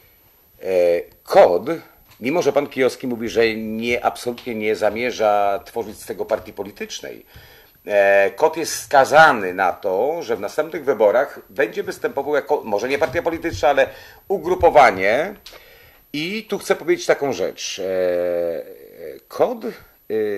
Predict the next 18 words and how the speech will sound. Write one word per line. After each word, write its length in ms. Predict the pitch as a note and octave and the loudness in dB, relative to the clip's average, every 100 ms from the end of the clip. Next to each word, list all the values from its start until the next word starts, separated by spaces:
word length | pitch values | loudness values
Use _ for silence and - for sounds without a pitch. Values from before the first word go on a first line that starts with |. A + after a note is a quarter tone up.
| F#2 D2+ B1 | -6 -8 -10
jest 220 | B1 - | -12 -8
to 60 | - | -4
produkt, 680 | - F3 - F#2+ - - - | 4 4 4 -4 -8 -18 -12
produkt 540 | - E3+ G3+ B2 - | -6 -4 -6 -12 -14
pewnej, 580 | - D#3+ D#3 D3+ D3 C#3+ | -6 -4 -2 -2 0 0
e, 300 | B2+ B2+ A#2 | 0 0 0
garści 720 | A2 C#3 - - B2+ A2 - _ _ - | 2 0 0 -6 -6 -6 -10 _ _ -2
polityków, 640 | A2+ G#2+ G2+ D#3+ D#3+ C3+ | -2 -2 -4 -6 -6 -8
którzy 400 | - B2 A#2 A2 | -8 -6 -4 -4
w 40 | |
tej 180 | - C3+ | -2 -4
chwili 240 | - B2 A#2+ | -4 -12 -8
stracili 440 | - A#2 C3 B2 | -6 -6 -8 -12
swoją 240 | - B2 | -6 -4
moc. 540 | A2+ B2 G#2+ - - - _ - - - _ _ _ _ | -2 2 0 0 -10 -20 _ -20 -20 -20 _ _ _ _
E, 480 | A2+ A2 G#2 G#2 G#2 - _ _ _ _ _ _ _ _ _ _ _ _ _ _ _ _ _ _ _ _ | 0 4 6 4 2 -2 _ _ _ _ _ _ _ _ _ _ _ _ _ _ _ _ _ _ _ _
kod, 380 | - A2+ C#3 | 0 6 6
e, 20 | D#3 | 4